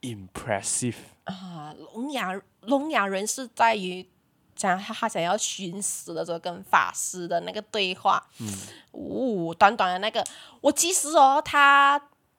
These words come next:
Speaker 2: 那一幕哦，是让我泪奔的。就是我跟 Eugene 哦，两个人哦，是吸鼻涕的。<laughs>
Speaker 1: 哦。
Speaker 2: 就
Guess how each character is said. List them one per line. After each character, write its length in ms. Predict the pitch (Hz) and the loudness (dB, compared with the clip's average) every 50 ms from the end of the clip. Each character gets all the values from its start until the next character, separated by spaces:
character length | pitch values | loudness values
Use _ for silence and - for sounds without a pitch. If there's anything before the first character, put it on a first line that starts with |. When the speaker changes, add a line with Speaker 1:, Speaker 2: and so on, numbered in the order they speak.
| _ _ | _ _
Speaker 2:
那 280 | - 226 - 202 190 - | -8 -2 0 0 0 0
一 160 | 320 330 320 | 0 -2 0
幕 360 | 302 294 311 359 339 269 247 | 0 0 0 2 2 2 4
哦， 300 | 233 214 202 202 214 214 - _ _ | 6 6 6 4 2 0 -4 _ _
是 180 | - - 330 330 311 | 0 0 2 4 6
让 260 | 339 330 330 320 277 | 6 6 6 4 0
我 340 | 220 196 185 185 185 - _ _ _ _ | 0 0 0 -2 -4 -6 _ _ _ _
泪 380 | 254 311 294 285 262 254 262 | 6 8 8 8 8 2 -4
奔 480 | 233 _ _ _ 240 220 190 180 175 170 | -8 _ _ _ 0 0 0 -2 -10 -12
的。 200 | 170 - - _ _ _ _ _ | -14 -14 -14 _ _ _ _ _
就 100 | - - | 4 6
是 80 | 453 | 6
我 240 | 415 285 254 220 220 208 | 6 6 6 4 4 2
跟 180 | - 254 240 233 | 0 -2 -2 0
Eugene 400 | 220 208 202 - 269 311 294 240 | -4 -8 -6 -4 -4 0 2 4
哦， 260 | 214 208 208 233 - _ _ _ _ | 4 4 2 -2 -4 _ _ _ _
两 180 | - 220 214 | 0 0 2
个 120 | 214 349 330 | 6 6 8
人 180 | 277 233 226 | 8 8 6
哦， 100 | 214 208 | 4 2
是 140 | 220 - 349 | 2 0 -2
吸 500 | - - - - - - - - - - - _ | -4 -6 -8 -10 -10 -6 -4 -2 -2 -4 -4 _
鼻 220 | - - 208 208 | -10 -10 -8 -10
涕 240 | - - 277 254 220 | -6 -4 -2 0 2
的。 180 | 185 180 - 247 - - - - 269 - 427 - | 2 2 0 -2 -4 -4 -8 -10 2 2 2 2
<laughs> 520 | 330 - 415 - 392 392 - 440 440 427 - | 4 0 2 2 2 4 4 4 4 4 4
Speaker 1:
哦。 720 | 147 143 135 135 131 131 131 127 127 127 127 123 123 120 120 | 8 8 10 10 10 10 10 10 8 8 8 6 6 4 4
Speaker 2:
就 180 | 120 120 117 | 2 0 -2